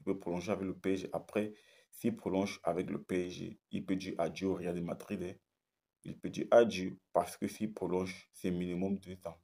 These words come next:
Minimum, minimum deux ans. Et deux ans, ça va faire qu'il aura peut-être vingt-sept ans, vingt-huit ans. Donc, ça sera très compliqué. C'est le tournant de sa carrière.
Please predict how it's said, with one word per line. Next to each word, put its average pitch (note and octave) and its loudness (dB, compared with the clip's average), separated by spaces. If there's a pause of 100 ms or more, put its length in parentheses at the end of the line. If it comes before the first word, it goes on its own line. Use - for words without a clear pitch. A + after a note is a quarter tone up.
(100)
Minimum, F#2 -4 (560)
minimum F#2+ 4
deux F2+ -2
ans. F2 -2
Et F2 0 (440)
deux G#2+ 6
ans, G#2 4
ça - -2
va F#2 10
faire F#2+ 2
qu'il G2 0
aura F2 2
peut-être E2 -2
vingt-sept D#2+ -4
ans, E2 0
vingt-huit D2+ -2
ans. F#2 6 (640)
Donc, F2 -4
ça E2+ -6
sera F2+ 0
très - -4
compliqué. - -6 (440)
C'est F#2+ 0
le F2+ -2 (100)
tournant F#2 2
de F#2+ 2
sa E2+ -4
carrière. D#2+ -4